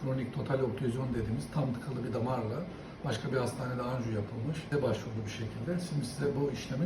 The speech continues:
görüntülerini göstereceğim. Anjiyo aldık. Önce bir damarı görmek istedik. Bakın bu damarın şurada bir tam tıkalı yeri var. Biraz sonra açınca göreceksiniz.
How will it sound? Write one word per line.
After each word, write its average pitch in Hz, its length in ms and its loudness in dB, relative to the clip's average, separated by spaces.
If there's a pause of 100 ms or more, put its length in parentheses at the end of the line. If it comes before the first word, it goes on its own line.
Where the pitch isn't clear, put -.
görüntülerini 113 480 2 (100)
göstereceğim. 101 540 -4 (460)
Anjiyo 156 360 12
aldık. 131 420 10
Önce 135 240 10
bir 127 80 6
damarı 135 240 10
görmek 123 420 8
istedik. 101 360 4
Bakın 139 300 6
bu 139 100 12
damarın 147 460 12 (340)
şurada 151 460 12
bir 151 140 12
tam 156 240 12
tıkalı 143 320 10
yeri 123 280 12
var. 98 180 10
Biraz 123 200 8
sonra 127 180 6
açınca 120 380 10
göreceksiniz. 117 760 8